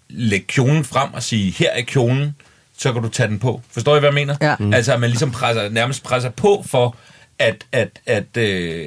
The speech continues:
Speaker 1: at, øh, udfordre kønsnormerne på en eller anden måde, allerede som,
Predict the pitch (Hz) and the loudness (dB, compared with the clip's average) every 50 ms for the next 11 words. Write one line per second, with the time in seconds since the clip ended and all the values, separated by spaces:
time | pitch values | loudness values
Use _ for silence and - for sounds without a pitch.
0 | - _ - 101 101 92 - - 104 104 95 90 - 143 131 123 - 147 127 110 | -12 _ -6 -4 -4 -4 -4 -4 -2 -2 -2 0 2 2 2 2 2 0 0 0
1 | - - 107 - - 151 - - - 127 113 104 101 98 92 90 78 - 117 101 | -2 -2 -2 0 0 0 0 0 -2 -2 -2 -2 -2 -4 -4 -4 -4 -2 -2 -2
2 | 90 76 90 95 98 98 92 92 98 104 107 - - 117 117 113 113 110 98 95 | -2 -4 -4 -2 0 0 2 0 0 -2 -4 -2 0 0 0 2 0 0 0 0
3 | 95 - 117 101 90 85 | -2 -2 -2 -2 -2 -4